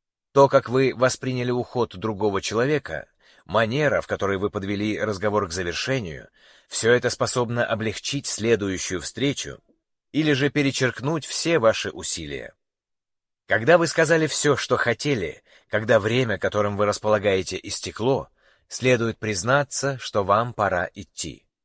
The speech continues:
Это сообщение должно включать три компонента. Вам надо вскоре уйти,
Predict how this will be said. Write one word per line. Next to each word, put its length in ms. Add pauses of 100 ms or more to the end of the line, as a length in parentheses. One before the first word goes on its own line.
(760)
Это 260
сообщение 680
должно 280
включать 540 (100)
три 280
компонента. 920 (460)
Вам 420
надо 280
вскоре 520
уйти, 560